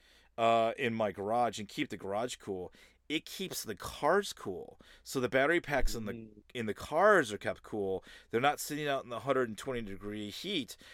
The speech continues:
Speaker 1: By the way, the skin of my Tesla, um, earlier today, my Tesla's black, and I've got a Fluke, um,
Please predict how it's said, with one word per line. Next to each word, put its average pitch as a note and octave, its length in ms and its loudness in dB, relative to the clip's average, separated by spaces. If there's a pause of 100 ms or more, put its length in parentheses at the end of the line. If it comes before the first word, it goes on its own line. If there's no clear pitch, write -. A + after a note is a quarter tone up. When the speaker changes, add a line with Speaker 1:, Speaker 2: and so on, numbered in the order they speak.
(120)
Speaker 1:
By C3+ 100 8
the C3+ 100 6
way, C3 140 8
the G#2 120 -4
skin E3+ 540 0
of B2 260 0
my G#2+ 180 -2
Tesla, G#2 580 -2 (480)
um, A2+ 260 0
earlier B2 320 4
today, G#2+ 400 0
my G#2 100 -4
Tesla's A2+ 380 -6
black, G#2 500 -4
and G#2 140 -6
I've A2 140 -2
got A#2+ 120 2
a G#2+ 60 -2
Fluke, A#2+ 480 -2 (480)
um, G2 560 2